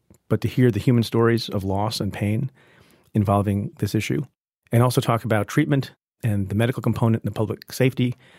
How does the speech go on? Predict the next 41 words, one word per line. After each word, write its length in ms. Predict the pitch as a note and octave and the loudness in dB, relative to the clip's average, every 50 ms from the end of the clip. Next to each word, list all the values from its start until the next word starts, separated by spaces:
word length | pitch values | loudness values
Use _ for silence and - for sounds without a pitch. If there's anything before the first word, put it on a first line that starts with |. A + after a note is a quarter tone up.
| - _ - | -20 _ -8
and 100 | - - | -4 -2
public 240 | A2+ G#2 G#2 G#2+ - | 0 0 0 -2 -2
health 240 | - C3 B2+ A#2 - | 0 0 0 2 2
aspects 420 | B2 A#2 A#2+ - - A#2 A2 - | 0 0 0 0 -2 -2 0 0
of 120 | A#2+ A2 | 0 0
it. 80 | G#2+ A2 - _ _ _ _ _ _ _ _ | 0 -2 -4 _ _ _ _ _ _ _ _
So 160 | - - C3 | 0 2 2
I 100 | A#2+ A#2 | 4 4
couldn't 120 | A#2+ - A#2+ | 2 2 2
be 80 | G#2+ | 2
more 160 | A#2 A2+ A2+ A2 | 2 2 2 0
pleased 240 | - - G#2+ - | -2 -4 -4 -4
to 80 | - G2+ | -4 -6
have 300 | - G2 F#2+ F2+ F2+ - | -6 -6 -6 -8 -10 -12
the 80 | - - | -14 -10
two 180 | - - A2+ | -6 -4 -4
of 80 | G#2 F#2+ | -4 -4
you 80 | G2 | -4
here. 320 | F#2+ - - C#3 - A2 - _ _ _ _ _ - | -4 -4 -4 -4 -4 -6 -12 _ _ _ _ _ -4
So 160 | - D3 C3 B2 - | 0 0 0 0 0
you 200 | - C#3+ C#3 F#3 | 0 0 2 2
folks 360 | F3+ - C3 A#2+ A#2 - - - - | 2 2 2 2 0 -2 -4 -4 -2
and 100 | A2+ G#2 | -2 0
I, 360 | G2+ G2 F#2 F#2 - - C3+ _ _ _ _ _ _ _ _ _ | 0 0 -2 -4 -6 -8 -12 _ _ _ _ _ _ _ _ _
when 160 | - G#2 G2+ | -2 0 0
I 60 | G2+ G2+ | 0 0
was 120 | G2+ F#2+ | 0 -2
the 40 | G2+ | -2
United 200 | G2 G2 G2 G2 | -2 -4 -4 -4
States 160 | - - - | -8 -10 -10
Attorney, 420 | - - D3+ D3+ C3 G#2 G#2 A2 _ _ _ _ _ _ _ _ _ _ _ _ _ _ _ - | -6 -4 -2 0 0 0 0 -2 _ _ _ _ _ _ _ _ _ _ _ _ _ _ _ -6
together 360 | - A#2 G#2 A#2 A#2 A2+ A#2+ | -4 -2 0 2 2 2 2
did 260 | G#2+ F#2 A2 G#2+ G2+ - _ _ - | 2 4 2 2 2 -2 _ _ -16
some 420 | - - - G#2+ G#2 G2+ G2 G2+ - - | -8 -2 0 0 2 2 0 -2 -4 -6
town 200 | - - G2+ G#2 | -4 -2 -2 0
halls 400 | G2+ C3+ B2+ - - - - - _ _ _ _ _ _ _ _ _ - | 0 0 -2 -4 -6 -10 -16 -18 _ _ _ _ _ _ _ _ _ -4
on 240 | A2 G2+ F#2+ F#2+ G2 | -2 -2 0 0 0
opioids 500 | - A2 A2+ - G#2 F2 F2+ - - - | 0 -2 -2 0 -2 -4 -4 -4 -6 -4
and 80 | G2+ | -6
the 60 | F2+ - | -6 -4
crisis. 500 | - - B2+ B2 - - - - - | -4 -2 -2 -2 -2 -4 -6 -8 -10